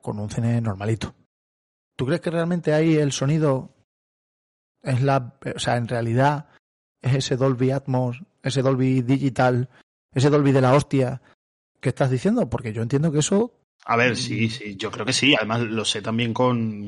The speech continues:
Speaker 2: o sea, lo sé, lo sé. No es evidentemente el, el audio que puede haber en un cine imax,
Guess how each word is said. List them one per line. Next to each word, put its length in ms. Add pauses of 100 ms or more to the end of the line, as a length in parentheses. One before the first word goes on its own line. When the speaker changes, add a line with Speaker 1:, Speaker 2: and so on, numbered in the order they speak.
Speaker 2:
o 40
sea, 160
lo 60
sé, 220 (500)
lo 80
sé. 260 (260)
No 120
es 80
evidentemente 840
el, 100
el 160
audio 300
que 120
puede 160
haber 260
en 100
un 560
cine 220
imax, 460